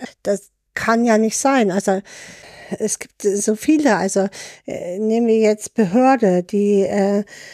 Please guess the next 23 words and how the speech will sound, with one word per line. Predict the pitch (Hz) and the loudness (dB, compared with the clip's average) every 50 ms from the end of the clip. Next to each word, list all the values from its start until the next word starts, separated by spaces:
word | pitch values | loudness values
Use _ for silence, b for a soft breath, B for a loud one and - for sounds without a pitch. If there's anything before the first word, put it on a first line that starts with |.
| B B B B _ _ _ _ _ - | B B B B _ _ _ _ _ -4
in | 233 226 220 214 | -2 -2 -2 -2
Kindeswohl | - - 254 262 277 269 - - - - 196 190 185 180 175 - | -2 0 2 2 2 2 0 -4 -6 -2 0 2 2 2 0 -2
agiert | - 208 202 196 214 - 202 196 190 190 185 185 185 - - | -2 -4 -4 -4 -4 -2 0 0 2 2 0 0 -2 -4 -4
oder | 208 208 202 208 196 190 196 196 - 202 | -4 -2 0 0 0 0 -2 -4 -6 -4
berät, | 208 220 214 208 240 226 240 240 220 196 - - | -4 -2 -2 0 2 2 4 4 2 2 0 -6
äh, | - 220 196 - - - - - | -12 -12 -12 -14 -16 -18 -18 -8
da | 220 - 208 | -4 -2 -2
muss | 208 226 262 233 - | 0 0 -2 -2 -4
es | 269 - - | -4 -2 0
auch | 214 220 254 277 - | 0 0 2 0 0
immer | 294 254 220 202 202 | 0 0 0 0 2
in | 196 202 196 | 2 2 2
den | 196 196 196 | 2 2 2
behördlichen | 202 196 196 208 226 - - 233 - 233 196 | 2 2 2 2 0 0 -4 -4 -4 -2 -4
Alltag | 170 185 202 233 233 - - - 175 180 190 - - | -2 -2 -4 -4 -6 -6 -8 -6 -6 -6 -8 -10 -12
passen, | - - 202 185 - - 254 262 269 277 - B B B B B | -10 -8 -6 -6 -4 -2 -2 0 -2 -2 -4 B B B B B
damit | B 202 196 202 214 220 | B 2 2 2 0 0
man | 220 214 220 214 | 0 0 2 2
das, | 214 208 202 - - | 0 0 -2 -4 -8
äh, | - 202 202 220 | -10 -12 -8 -4
machen | 220 220 233 269 277 - - 320 294 | -2 -2 -2 -2 -2 -2 -2 -2 -2
kann. | - - 185 175 170 180 175 170 | -2 -2 -6 -4 -4 -4 -4 -6
Oder | 165 196 190 196 190 196 202 | -6 -4 -2 0 0 0 0